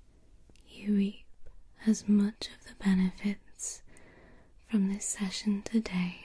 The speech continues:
as possible. So, before we begin, I'd like for you to make sure that you are in a comfortable room, making sure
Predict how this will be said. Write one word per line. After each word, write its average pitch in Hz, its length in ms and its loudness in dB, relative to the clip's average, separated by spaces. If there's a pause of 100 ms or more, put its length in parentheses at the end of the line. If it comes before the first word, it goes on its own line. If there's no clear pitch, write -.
as - 120 -12
possible. - 420 -6 (1700)
So, - 260 -12 (720)
before - 420 -2
we 240 140 4
begin, 190 760 2 (1500)
I'd - 320 -16
like 220 200 0 (160)
for 208 80 -10
you 208 260 -12 (100)
to - 140 -6
make 190 300 -4
sure 180 580 0 (1500)
that 208 80 -4
you 202 320 -4
are 196 240 -6
in 185 240 -2 (1200)
a - 240 -8
comfortable 208 840 -4 (100)
room, 190 180 -8 (2250)
making 196 300 -4
sure 190 460 4